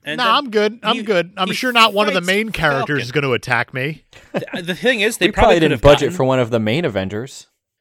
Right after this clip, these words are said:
Speaker 1: I think they definitely could have gotten one of the main Avengers, but any of the main Avengers would have killed Ant-Man. <laughs> He could
Speaker 2: In a
Speaker 1: t-,
Speaker 2: second.
Speaker 1: he could take on Falcon.
Speaker 2: Can you imagine that conference room of like, "Okay, so Ant-Man, who's he gonna fight super fight style? How's this gonna work out?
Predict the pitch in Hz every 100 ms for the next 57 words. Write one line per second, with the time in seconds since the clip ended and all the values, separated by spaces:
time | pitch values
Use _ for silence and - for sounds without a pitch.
0 | _ 165 262 277 131 151 147 143 - 143
1 | 131 110 117 151 165 170 185 180 196 220
2 | 233 151 147 175 196 139 123 139 170 190
3 | 226 - 147 131 - _ - - 160 151
4 | 120 - 107 110 104 110 208 _ _ _
5 | - 302 165 139 110 - - - 151 165
6 | - 165 143 330 233 185 151 143 104 -
7 | _ - - 110 120 - 92 113 _ _
8 | _ - 262 262 370 190 165 175 170 147
9 | 147 147 - 139 117 123 107 123 104 113
10 | 110 - - 147 131 117 98 147 156 -
11 | 202 165 123 113 80 _ _ _ 311 262
12 | 262 185 - 156 127 - 208 147 - 139
13 | 113 - 113 107 170 202 214 202 156 160
14 | 135 165 123 101